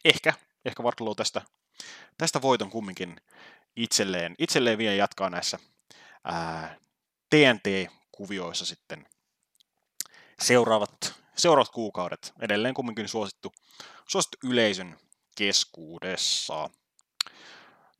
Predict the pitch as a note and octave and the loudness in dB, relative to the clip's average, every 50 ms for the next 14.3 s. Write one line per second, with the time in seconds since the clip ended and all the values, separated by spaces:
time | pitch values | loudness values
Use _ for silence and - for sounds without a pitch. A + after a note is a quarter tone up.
0 | _ _ - - A3+ A#3+ G3+ F3 E3 D3+ - - C#3 B2+ B2+ - - A#2+ A2 A2 | _ _ 4 6 6 6 6 4 2 2 4 4 4 4 4 4 4 2 4 6
1 | D3+ E3+ F3+ E3 C#3+ B2 - B2 C3+ B2 A2+ - B2 A2 - - - _ _ B2 | 4 4 6 4 2 4 4 4 2 2 2 2 2 2 2 -2 -6 _ _ -8
2 | C3 E3 G3 G#3 G3+ F3+ D3 A#2 - - - - - _ _ _ _ _ B2+ B2+ | -2 2 4 6 6 6 6 4 2 2 -2 -4 -6 _ _ _ _ _ 2 2
3 | - C3 A#2 G#2+ A2 G#2+ G#2+ G#2+ G#2 - - G#2+ G#2 G2+ - - _ _ _ _ | 2 2 0 0 0 0 0 -2 -4 -6 -4 -4 -4 -4 -6 -10 _ _ _ _
4 | _ _ - A#2 C3 C3 - - - - _ _ _ _ - - - - G#2 G#2+ | _ _ -4 -2 -2 -2 -2 -6 -14 -16 _ _ _ _ -10 -6 0 4 4 4
5 | - - - - - G2 G2 F#2+ F#2 F2+ E2+ - _ _ - - - - - - | 4 2 -6 -6 -2 0 0 2 2 0 -2 -8 _ _ -20 -20 -20 -20 -20 -20
6 | - - A2 - E3+ E3+ - D#3+ B2+ C#3 C3 A#2+ - C3+ B2+ B2 A2+ G#2 A2+ A#2 | -6 6 8 10 10 10 8 4 4 6 6 8 10 10 10 10 8 4 2 0
7 | F#2 G#2+ G#2 G2 - - G#2+ G#2 - - _ _ A#2+ B2 A#2 - - - G#2+ - | 2 0 -4 -4 -4 -4 -4 -4 -4 -8 _ _ 6 6 6 6 4 2 2 0
8 | - - - - F#2 _ A2+ A2 G#2+ G#2+ - - - - _ - G#2 G2+ G#2 G#2+ | 0 -2 -6 -16 -6 _ 2 2 2 2 0 -8 -12 -12 _ -16 -10 -4 0 2
9 | G#2+ G#2 - - A#2 D#3+ F3+ D#3+ C3+ - - A#2 - - - - C3 B2+ A#2+ A2+ | 2 2 2 2 4 4 4 4 6 6 6 6 6 4 -4 -4 -2 -2 -2 -2
10 | G#2 B2 B2 B2 A2+ G#2+ G2+ G2+ G2+ - _ - G2+ G2 A#2 D#3+ E3 C#3+ - - | -2 4 4 6 6 6 4 2 0 -2 _ -10 -10 -2 6 6 6 6 6 2
11 | - - - - - A2+ A#2 A2+ - _ - G#2 G#2+ G#2 F#2+ - - A2 G#2+ A2 | -10 -20 -20 -14 -6 -4 -4 -4 -4 _ 0 2 2 2 0 2 4 6 6 6
12 | - - - - - - A2 G2 - - G2+ G#2 G2 - - G2 G2+ F2+ F#2+ F2+ | 4 2 -2 -4 -2 -4 -4 -6 -8 -10 -8 -6 -4 -4 -4 -6 -8 -8 -8 -8
13 | F2+ F2+ G2+ - E2+ E2 E2+ F2 E2+ - E2+ F2 - G#2+ - - F#2+ F#2+ F2+ G2 | -8 -10 -8 -8 -8 -6 -6 -8 -8 -8 -6 -4 -4 -4 -4 -4 -4 -6 -6 -4
14 | F#2+ E2 - - - | -8 -6 -4 -4 -4